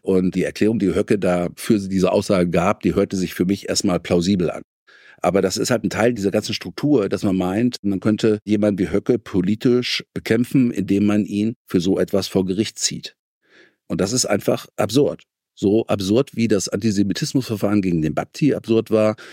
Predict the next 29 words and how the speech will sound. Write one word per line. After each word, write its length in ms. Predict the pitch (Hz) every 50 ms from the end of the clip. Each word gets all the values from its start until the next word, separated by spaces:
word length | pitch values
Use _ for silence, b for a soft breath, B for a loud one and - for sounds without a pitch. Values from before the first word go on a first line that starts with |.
| B B B
und 140 | - 95
viele 260 | - - 117 113 113 -
andere 400 | 127 180 170 107 90 80 71 -
vergleichbare 540 | - - 85 - - - - - 80 76 78
Verfahren, 460 | - 90 90 - 101 92 98 104 - B B B B B -
die 80 | 98 87
heute 240 | 92 107 - 131
mit 140 | 113 107 -
einer 180 | 104 98 95 92
größten 340 | 92 104 110 - - 107 92
Selbstverständlichkeit 920 | 95 87 - - 87 - 85 80 80 - 82 - - 101 98 95 - -
gemacht 300 | - 101 117 139 - -
werden. 160 | 92 85 80
Ich 140 | 82 76 -
denke 180 | 101 98 95 104
ja 100 | 104 101
nur 220 | 101 98 101 107
an 100 | 110 107
diesen 200 | 98 90 92 82
bayerischen 400 | - 90 113 113 120 - - 104
Unternehmer, 420 | 107 - 98 95 98 101 110 120
der 140 | 110 - 117 -
irgendein 240 | 101 - 110 104
Plakat 540 | - - 85 - - - 92 110 135 - 107 - -
auf 80 | -
seinem 160 | - 92 90 -
Firmengelände 680 | - - 160 139 107 92 90 90 90 85 82 85 82
aufgehängt 420 | - 90 - - 98 90 87 85 -
hat 180 | - - B